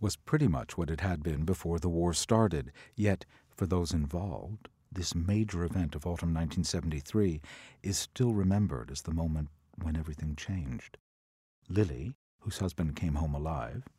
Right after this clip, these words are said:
and whom she eventually divorced, still thinks of it that way. It changed everything because, for one week at least,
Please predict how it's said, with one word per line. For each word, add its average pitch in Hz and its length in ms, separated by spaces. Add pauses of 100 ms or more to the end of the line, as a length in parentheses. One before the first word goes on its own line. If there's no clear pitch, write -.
(120)
and 71 100
whom 71 100
she 71 140
eventually 73 500
divorced, 76 540 (300)
still - 260
thinks 123 320
of 78 100
it 71 140
that 65 180
way. - 280 (580)
It - 80
changed 127 380
everything 87 580
because, 87 400 (220)
for - 180
one 110 380
week 76 260
at - 160
least, - 340